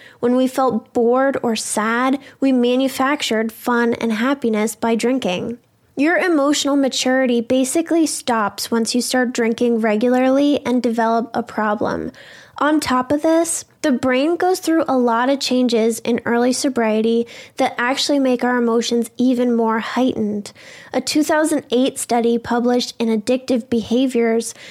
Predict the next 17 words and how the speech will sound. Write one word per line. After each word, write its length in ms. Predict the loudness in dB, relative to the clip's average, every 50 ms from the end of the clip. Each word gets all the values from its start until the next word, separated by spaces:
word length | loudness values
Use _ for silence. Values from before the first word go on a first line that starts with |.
| -20 -10 -4
looked 260 | -2 -2 0 0 0
at 200 | -2 -2 -2 0
emotion 500 | 0 2 2 2 2 2 2 0 0 0
regulation 760 | 0 2 2 2 4 4 4 4 2 2 0 0 0 0 0
in 240 | 0 0 -2 -2 -2 -2
early 440 | 0 0 2 2 2 2 0 0 -2
abstinence 680 | -2 0 0 0 -2 -4 -4 -2 0 0 0 -2 -4
for 180 | -4 -2 -4 -4
people 400 | -2 -2 -4 -2 0 0 0 0
with 180 | 0 0 -2 -2 -4
alcohol 400 | -2 -2 -2 0 0 0 2 2
use 320 | 2 2 2 2 0 0
disorder 580 | 0 -2 -2 -2 -2 -2 0 0 0 0 -2 -2 -6 -12 -20 _ -6
compared 440 | -4 -4 -4 -2 -2 -2 -2 -2 -2
to 120 | -2 -6 -4
social 420 | -2 0 0 0 0 0 -2 -2
drinkers. 760 | -2 -2 -4 -6 -6 -6 -6 -6 -6 -6 -6 -8 -8 -10 -10